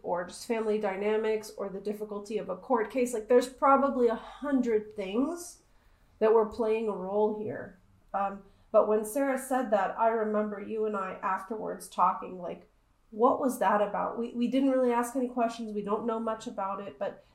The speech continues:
that was such a striking moment that I agree. Like, I wish we had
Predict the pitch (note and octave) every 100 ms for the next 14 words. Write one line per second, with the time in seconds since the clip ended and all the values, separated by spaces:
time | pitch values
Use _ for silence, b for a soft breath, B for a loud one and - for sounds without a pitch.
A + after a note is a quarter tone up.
0 | - A#3+ B3 B3 C4 B3 C#4+ C4+ - A3
1 | A#3 A#3+ G#3 G3 G#3+ G3+ - F3+ F3+ -
2 | - G#3+ A3+ G#3+ A3 G#3+ - - F#3 -
3 | G#3 G#3 G#3 A#3+ - A3+ G#3+ G#3 -